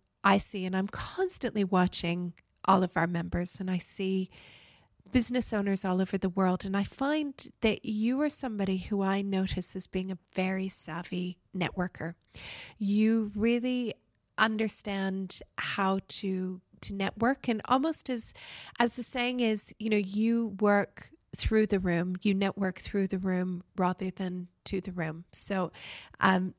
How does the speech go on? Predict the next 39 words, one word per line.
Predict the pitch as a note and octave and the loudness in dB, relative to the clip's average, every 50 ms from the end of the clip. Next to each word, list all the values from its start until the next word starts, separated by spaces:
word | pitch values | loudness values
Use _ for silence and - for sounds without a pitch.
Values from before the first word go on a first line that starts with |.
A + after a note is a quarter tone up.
| - | 0
that | - G#3 G#3 G#3 | 2 2 4 4
means | G#3 G#3 G#3 G3 F#3+ - | 4 4 4 4 2 0
that, | - G3 - - | -2 -2 0 2
you | G3+ G3+ | 2 4
know, | F#3+ F#3+ F#3 | 4 4 4
you're, | F3 G3 F#3 F#3+ F#3+ F#3 F#3 F#3 F3 - | 4 4 4 4 4 4 2 0 -2 -6
you're | - F#3+ - F#3+ F#3 F#3 - _ _ _ | -6 -2 0 0 0 0 -2 _ _ _
connecting | - - A#3+ A#3+ A#3+ A#3 - - A#3+ A3 | 0 2 4 4 4 2 2 0 0 2
with | G#3+ G#3 - - | 2 0 2 2
people, | G#3+ A3 G#3 - - G3+ G3 | 2 2 2 2 0 -2 -2
you're | F#3+ F#3+ F3 | -2 -2 -4
helping | - - - A#3 A#3 A3+ - G#3+ G3 F#3+ | -4 0 6 10 10 10 10 8 4 2
people, | - - G3 - - G3 | -2 -4 -4 -2 -4 -4
you're | F#3+ F#3 G3+ F#3 | -4 -4 -6 -6
supporting | - - - - - - G#3 G3 F#3 - - F#3+ F#3+ | -6 -6 -6 -4 0 4 4 4 4 2 0 -2 0
people, | - - G3+ F#3 - - F#3 F3+ F3 F3+ F#3+ - - - - - - - | 2 2 2 4 2 2 2 2 2 2 0 -4 -10 -18 -18 -18 -8 0
rather | G3+ A3 B3 C#4 C4 - B3 | 4 6 6 6 6 4 0
than | - A3+ G3+ | 0 -2 -4
turning | F#3+ - - G#3+ F#3+ G3 G3 F#3+ | -4 -4 -4 -4 -2 -2 -2 -2
up | F#3+ F#3 - | -2 -2 -2
and | - G3 F#3+ | -2 -4 -4
being | F#3 G3 F#3+ F#3 | -4 -4 -4 -4
like, | F#3+ F#3+ F#3+ F#3+ | -4 -4 -6 -8
"Hey, | - - D#4 E4 C4+ | -8 -6 -6 -4 -4
I'm | G#3 G#3+ A#3 - - | -4 -6 -8 -6 -2
Bianca | A#3 G3 F#3+ F#3 - G#3+ | -2 -2 -2 -4 -6 -2
Gracias | G3 A3 A#3+ C#4 - - - F#3 F#3+ F#3+ - - | 0 0 0 0 0 -2 -4 -4 -4 -4 -4 -6
and | - F#3 F#3+ G3 F#3+ - _ - | -6 -4 -6 -6 -6 -6 _ 0
I | D#4+ E4+ | 0 0
could | E4+ C4 G3+ - | 0 -2 -2 0
be | A3 G#3 | -2 -2
your | G3 G#3 G3 | 0 0 0
lawyer. | G#3+ A3 A#3+ A#3+ A3 F#3+ G3 | 2 2 2 2 2 0 0
Here | G#3 - - - F4 B3 | -2 -4 -2 0 2 2
is | G3 F#3 - | 2 0 -2
my | A#3 C4+ | -4 -4
business | - - E4+ - - G#3 F3+ - - | 0 2 2 2 2 0 -4 -4 -4
card." | - - E3+ - - - - - - - - | -4 -4 -4 -4 -4 2 4 4 4 8 8
<laughs> | D#4+ | 8